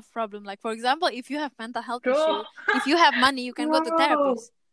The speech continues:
Speaker 1: <laughs> You can buy your mental health <laughs> in that sense.
Speaker 2: Yeah, true.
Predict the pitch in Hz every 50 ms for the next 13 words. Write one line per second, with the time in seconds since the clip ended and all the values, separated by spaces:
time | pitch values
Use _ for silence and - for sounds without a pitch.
0 | _ _ _ _ _ _ _ _ _ _ _ _ _ _ _ _ _ _ _ _
1 | _ _ - 311 494 466 - - - 494 - - - 508 539 494 - - 523 523
2 | 494 - - 508 480 480 - 403 381 _ _ _ _ _ - - - - - -
3 | - - - - - - 855 906 932 762 719 679 - 415 427 403 370 - 453 427
4 | 427 370 294 269 285 302 349 359 302 277 254 247 269 320 320 285 277 294 - -
5 | 262 262 269 285 - - - 349 349 - - - - - 440 - - - 440 427
6 | 392 523 480 427 349 392 - - - - 339 302 277 285 302 320 - - - _
7 | - 226 220 220 220 214 208 214 214 - - 233 226 220 220 214